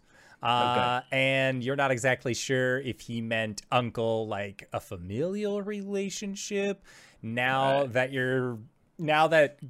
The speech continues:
Speaker 1: Crow has, uh, kind of helped put two and two together about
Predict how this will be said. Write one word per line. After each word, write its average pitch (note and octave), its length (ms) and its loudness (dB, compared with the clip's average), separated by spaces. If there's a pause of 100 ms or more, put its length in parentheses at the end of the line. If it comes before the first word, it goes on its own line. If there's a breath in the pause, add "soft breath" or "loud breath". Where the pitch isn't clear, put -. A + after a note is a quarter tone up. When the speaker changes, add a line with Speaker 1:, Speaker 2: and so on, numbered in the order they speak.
(360)
Speaker 1:
Crow D3+ 440 4
has, C3+ 480 0
uh, A#2+ 440 0
kind B2 260 0
of - 60 -10
helped C#3+ 280 -4
put D#3+ 180 -4
two D3+ 200 -2
and C#3+ 100 -6
two D#3 140 -6
together C3+ 500 0
about B2+ 560 2